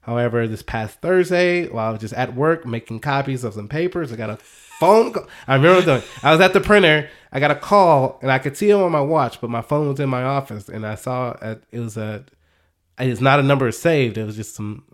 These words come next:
it was a phone number. So I was like, "Oh, it's probably a scam." And so I, uh, it rang a couple times. I was like, "Ah, I guess I'll go answer." So I ran to my office, picked up the phone, and it was the guys at the, uh,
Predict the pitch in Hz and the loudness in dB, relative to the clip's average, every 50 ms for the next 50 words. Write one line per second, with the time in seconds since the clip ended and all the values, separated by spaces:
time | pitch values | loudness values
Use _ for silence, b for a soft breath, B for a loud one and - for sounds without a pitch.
0 | 95 95 107 104 104 120 - 170 175 170 135 110 101 92 - - - 80 - - | -14 -12 -12 -8 -8 -4 0 2 2 2 2 0 -4 -8 -12 -12 -14 -14 -14 -14
1 | 82 71 - - 120 120 120 120 - - 113 110 101 - - - - 90 92 92 | -16 -16 -14 -12 -8 -8 -8 -8 -6 -8 -8 -8 -8 -12 -14 -14 -12 -12 -10 -10
2 | 92 95 92 b b b b b b b b b b 107 104 104 - - 123 117 | -10 -12 -14 b b b b b b b b b b -14 -12 -10 -6 -4 -2 -2
3 | 117 110 - 113 117 117 117 113 113 113 110 - 113 113 110 110 110 107 107 104 | -2 -2 -2 -2 -2 0 -2 -2 -4 -6 -6 -6 -6 -4 -4 -4 -4 -6 -6 -6
4 | 107 113 b b b b b _ _ _ _ 120 123 110 120 139 151 160 147 - | -8 -10 b b b b b _ _ _ _ -8 -4 0 2 4 4 4 2 0
5 | 165 147 156 139 - 156 151 151 147 135 120 107 104 107 123 139 143 143 139 135 | -4 -4 -6 -6 -4 -2 0 0 0 -2 -6 -8 -8 -4 -2 2 2 4 4 2
6 | 120 131 117 - - 110 113 104 107 101 98 98 98 98 - 92 87 - - 87 | 2 -2 -4 -4 -4 -6 -6 -6 -6 -8 -8 -8 -10 -10 -12 -14 -14 -14 -14 -10
7 | 98 107 120 120 110 110 107 110 104 101 - 123 104 - - 110 104 104 101 107 | -6 -4 -4 -4 -4 -4 -6 -4 -6 -6 -8 -10 -14 -12 -12 -12 -12 -12 -16 -18
8 | 104 98 107 101 101 101 98 98 b b b b b b b b b b - 113 | -16 -14 -12 -10 -10 -10 -10 -12 b b b b b b b b b b -12 -10
9 | 104 107 110 92 113 107 107 - - 107 107 107 117 113 113 120 123 127 123 123 | -8 -8 -8 -6 -8 -8 -10 -10 -12 -12 -8 -6 -4 -2 0 0 0 0 -2 -2
10 | - 123 123 120 - - 127 123 123 123 120 117 117 117 117 - | -4 -4 -4 -6 -6 -8 -6 -4 -2 -2 -2 -2 -4 -6 -8 -8